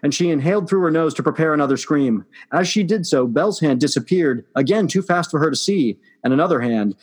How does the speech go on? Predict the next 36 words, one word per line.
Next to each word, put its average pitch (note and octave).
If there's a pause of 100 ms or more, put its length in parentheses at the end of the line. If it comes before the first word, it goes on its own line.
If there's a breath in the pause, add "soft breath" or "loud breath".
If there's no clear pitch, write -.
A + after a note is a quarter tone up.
(140 soft breath)
meatier C#3
and A#2+
rougher, C#3+
wrapped C#3+
around C3+
her A#2+
mouth. A#2+ (680)
Lena C3
screamed A#2
into C3+
Nando's C3+
hand. F2 (880)
Belle D#3
stepped C#3
back C#3+
and A#2+
to -
the A#2+
side, C#3+
away C#3+
from D3
the C#3
chain C#3+
between C3
Lena C#3+
and C3
the A#2+
table, A#2+ (220 loud breath)
and C3+
she D#3
let C#3+
Len-, C#3+
Lena D3+
scream D3
herself D3
out. G#2+